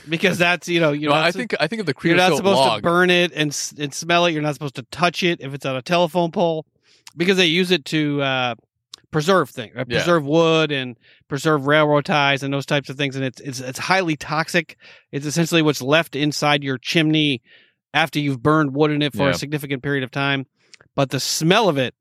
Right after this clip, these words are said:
Speaker 1: is amazing.
Speaker 2: But it's, it's pretty, it's pretty crazy that, I mean, it's just, you know, it comes from the water that they use on the island and the bogginess and everything. Uh, I, I mean, it's, it's, you know, whenever I try another, s-,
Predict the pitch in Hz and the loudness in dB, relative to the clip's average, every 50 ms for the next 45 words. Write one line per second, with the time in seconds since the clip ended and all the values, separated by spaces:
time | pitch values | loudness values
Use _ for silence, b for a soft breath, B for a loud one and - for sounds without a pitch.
0 | _ _ _ _ _ _ _ _ _ _ _ _ _ _ - 147 135 131 123 113 | _ _ _ _ _ _ _ _ _ _ _ _ _ _ 0 0 2 2 0 0
1 | 120 127 127 113 98 95 90 90 - 120 120 120 - 117 120 - - - 170 123 | 0 0 0 0 -2 -6 -10 -6 -2 -2 -2 -2 -2 -6 -8 -4 -2 -2 0 0
2 | 117 - 220 190 156 - 151 160 135 98 92 87 87 95 104 110 113 120 117 - | 0 0 0 0 2 2 0 0 0 0 0 0 0 0 0 0 -2 -2 -4 -4
3 | - 123 - - _ - 120 104 95 98 104 - 120 123 120 - 120 107 92 90 | -6 -8 -8 -8 _ -6 -4 -2 -2 -2 -2 -2 -2 -2 -2 -2 -4 -4 -2 0
4 | 95 104 110 113 110 104 98 90 87 - 95 92 92 95 104 110 107 107 98 - | 2 4 4 4 2 2 0 0 -2 -2 -2 -2 -2 0 0 0 -2 -2 -4 -4
5 | 90 85 85 85 - - 95 101 110 110 110 110 101 95 92 87 82 82 87 82 | -4 -4 -4 -6 -6 -4 0 2 2 2 2 0 0 -2 -2 -4 -4 -6 -6 -2
6 | - 117 127 139 135 120 117 110 104 104 - - 98 104 123 123 123 117 - 120 | 0 2 2 2 2 0 0 2 0 0 0 0 0 0 0 0 0 -2 -2 -2
7 | 113 107 101 - B B B B B B B B B B B B B B _ _ | -2 -2 -4 -6 B B B B B B B B B B B B B B _ _
8 | _ - - - - - - 131 - - 131 131 131 131 131 131 131 - - 131 | _ -18 -18 -16 -6 -2 -2 -2 0 0 0 2 2 2 2 0 -2 -2 -2 -2
9 | 131 - - - - - 147 147 143 135 147 151 165 185 175 185 170 - 185 151 | -2 -2 -6 -10 -4 -2 0 2 2 2 0 0 0 2 2 2 2 2 0 0
10 | 147 151 165 160 143 127 - - | 2 2 2 2 0 0 -4 -8